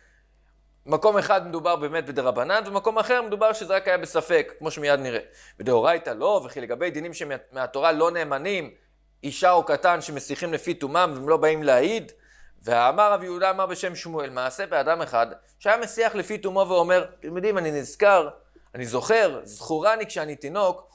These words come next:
ומורכבני על כתפו של אבא, ולא הייתי כמו כל הילדים.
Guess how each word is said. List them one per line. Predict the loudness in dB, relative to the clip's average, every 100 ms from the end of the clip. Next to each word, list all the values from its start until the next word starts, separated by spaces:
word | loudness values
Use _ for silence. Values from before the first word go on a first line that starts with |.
| -12
ומורכבני | -4 -4 -4 -8 -6 -2 -2 -2 -2 2 4 4 2
על | 0
כתפו | -2 -6 -4 -2
של | 0 4
אבא, | 4 4 0 -4 _ _ _ _ _ -14
ולא | 0 2
הייתי | 2 0
כמו | -6 -6
כל | 0 2
הילדים. | 2 0 -6